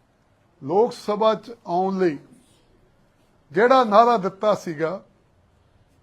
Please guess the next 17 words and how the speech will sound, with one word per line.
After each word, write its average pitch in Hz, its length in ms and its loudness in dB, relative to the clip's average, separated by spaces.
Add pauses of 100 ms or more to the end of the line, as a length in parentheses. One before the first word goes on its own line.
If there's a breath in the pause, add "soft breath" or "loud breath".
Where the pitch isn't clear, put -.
(400)
ਕਿ 196 180 0
ਸਰਕਾਰ 208 480 4
ਬਣਨ 214 240 0
ਤੋਂ 208 160 -2
ਬਾਅਦ, 180 360 0 (1500)
ਮੋਦੀ 208 640 -2 (800)
ਦੇ 202 200 0
ਪ੍ਰਧਾਨ 196 460 4
ਮੰਤਰੀ 226 360 -2
ਬਣਨ 202 220 2
ਤੋਂ 208 160 -2
ਬਾਅਦ 185 360 6 (1600)
ਪੰਦਰਾਂ, 233 360 2
ਪੰਦਰਾਂ 214 400 0
ਲੱਖ 190 280 -2
ਰੁਪਈਆ 175 340 -4
ਜਿਹੜਾ 143 320 -12